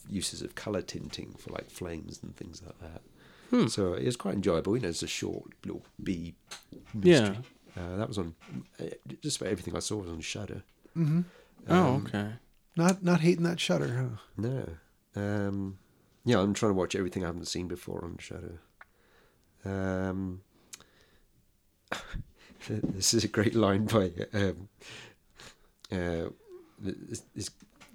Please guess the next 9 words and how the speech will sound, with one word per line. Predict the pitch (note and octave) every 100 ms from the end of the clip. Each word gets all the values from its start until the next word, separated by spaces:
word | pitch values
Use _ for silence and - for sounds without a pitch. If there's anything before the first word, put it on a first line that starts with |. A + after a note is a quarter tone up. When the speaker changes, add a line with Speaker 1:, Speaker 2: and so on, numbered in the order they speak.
| - -
Speaker 1:
guy, | F2+
and | F#2
it | -
says, | F#2+ F2 E2
um, | F2+ E2+ F#2 - - - _ _ _ _ _ _ _ _ _ _ -
uh, | G#2
it, | E2+ G2+ - G2+
it, | -
there's, | F2+ F#2